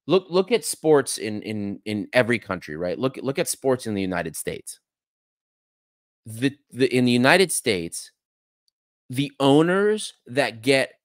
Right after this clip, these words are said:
more heavily involved personally, those, those are the clubs that tend to not do as well.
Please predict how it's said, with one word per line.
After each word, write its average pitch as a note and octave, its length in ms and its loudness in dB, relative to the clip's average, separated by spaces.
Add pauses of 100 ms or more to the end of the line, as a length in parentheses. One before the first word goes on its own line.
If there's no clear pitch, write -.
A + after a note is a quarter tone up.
(180)
more C#3 380 0
heavily C3+ 520 -2
involved G2 680 -2 (100)
personally, A#2+ 720 -6 (480)
those, F3+ 680 4 (360)
those D#3+ 460 8
are G3+ 80 2
the F3 120 -2
clubs D#3+ 520 2
that B2+ 320 0
tend E3+ 320 4
to C#3+ 80 6
not B2+ 360 4
do C3 320 4
as F2+ 200 -2
well. - 340 -14